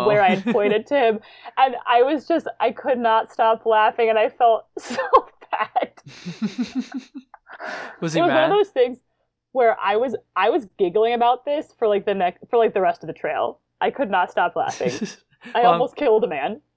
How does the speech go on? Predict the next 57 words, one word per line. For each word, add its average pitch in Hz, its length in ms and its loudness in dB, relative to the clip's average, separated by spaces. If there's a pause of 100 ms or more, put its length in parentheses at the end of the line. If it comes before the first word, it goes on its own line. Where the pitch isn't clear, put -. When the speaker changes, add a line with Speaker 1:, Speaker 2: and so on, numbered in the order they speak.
(160)
Speaker 1:
I'm 160 120 -8
glad 156 300 0
to 139 100 -8
hear 131 220 -4
he 123 160 -4
was 117 140 -6
okay 110 520 -6 (400)
and 123 180 -8
hopefully 123 260 -4
Speaker 2:
Yeah, 120 220 -4
it - 20 -4
was 113 80 -8
fine. 117 80 -8 (200)
Speaker 1:
hydrated - 20 -8
afterwards 113 540 -8
too. 113 300 -8
That 285 120 -2
was 370 140 -4
a 370 40 -4
good 165 200 -4
story. 127 320 -4
What 175 80 -2
are - 40 -4
you 240 60 -4
talking 143 260 -2
about? 110 280 -6
That 165 80 -2
was 180 120 -4
a 156 40 -16
good 139 160 -8
story. 101 360 -8 (400)
Speaker 2:
Is 277 80 -4
that 381 360 -2 (100)
funny 320 220 -2
to 320 180 -4
anyone 269 340 -4
but 262 140 -6
me? 262 360 -6
Unclear. 196 460 -4
Speaker 1:
I 165 100 0
thought 285 160 -2
it 190 60 -2
was 143 120 -6
funny. 120 280 -12 (260)
I 151 120 -4
thought 160 180 -2
it 131 40 -4
was 120 100 -10
funny. 110 300 -10 (360)
And 156 160 -2
you 160 60 -4
know 170 100 0
what 185 100 -2
the 165 60 -12
best 147 240 -4
part 175 180 -2
is? 196 240 -8